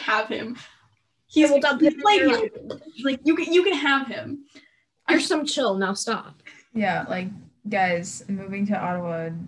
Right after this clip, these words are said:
Speaker 3: dare me to be friends with Brady Tkachuk and become besties with Taryn?
Speaker 1: Do it. I do.
Speaker 2: Uh, no to the first half, yes to the second half.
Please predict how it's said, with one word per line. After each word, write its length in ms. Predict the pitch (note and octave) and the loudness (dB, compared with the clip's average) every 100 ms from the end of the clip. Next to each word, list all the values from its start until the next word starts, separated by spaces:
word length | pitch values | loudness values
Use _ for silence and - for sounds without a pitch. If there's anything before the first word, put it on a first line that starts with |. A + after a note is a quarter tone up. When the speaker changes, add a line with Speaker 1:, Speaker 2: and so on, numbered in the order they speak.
| F3+ | -10
Speaker 3:
dare 220 | F#3+ F3+ | -6 -4
me 160 | F#3+ G3 | -4 -6
to 180 | F#3+ F#3 F#3 - - | -6 -8 -8 -14 -8
be 180 | F#3 F#3 | -4 -4
friends 360 | F3 E3+ F3 | -4 -4 -4
with 180 | F3+ F3 - | -4 -6 -8
Brady 240 | E3+ F3 E3+ | -6 -6 -8
Tkachuk 440 | F3 F3 E3+ F#3 - | -8 -6 -8 -8 -12
and 460 | D#3+ E3 D#3+ E3 E3+ - G3 | -8 -4 -4 -6 -8 -12 -14
become 380 | - E3 E3+ F3 | -12 -8 -6 -4
besties 480 | F3 D#3+ - F3+ F#3 | -4 -6 -6 -8 -8
with 120 | E3 | -10
Taryn? 420 | - D#3+ F3+ B3 C4 _ _ _ - | -8 -6 -2 -2 -4 _ _ _ -10
Speaker 1:
Do 100 | G#3+ | -6
it. 180 | - - _ _ _ _ _ _ | -6 -8 _ _ _ _ _ _
I 120 | - G#3 | -16 -14
do. 160 | - | -8
Speaker 2:
Uh, 380 | - A3+ G#3+ G#3 G3 - _ - | -2 0 0 0 -4 -8 _ -4
no 340 | A3+ A3 A3 | 0 2 2
to 140 | A3+ | 0
the 140 | C#4 A#3+ | -4 -6
first 340 | G#3+ G#3 G#3 | -2 -4 -4
half, 300 | A3+ G#3+ G#3+ | -6 -8 -8
yes 280 | F#3+ F#3 - | -10 -10 -10
to 100 | G3+ | -10
the 100 | F3+ | -10
second 380 | G3 E3 A3 G#3 | -10 -10 -10 -14
half. 260 | - - | -16 -20